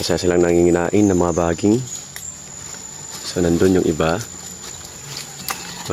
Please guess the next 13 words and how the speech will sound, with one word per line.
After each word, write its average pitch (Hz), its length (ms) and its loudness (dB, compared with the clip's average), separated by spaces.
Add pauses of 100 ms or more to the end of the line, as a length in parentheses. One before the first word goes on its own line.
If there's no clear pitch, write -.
yung 80 320 2
kapapanganak 90 560 2
nating 92 320 2
kambing 92 320 4
ito. 85 320 0 (800)
So, - 80 -2
sinama 90 400 4
ko 92 160 4
na 98 80 6
yung 90 160 4
kanyang 85 240 2
anak 92 160 2
kasi 90 480 0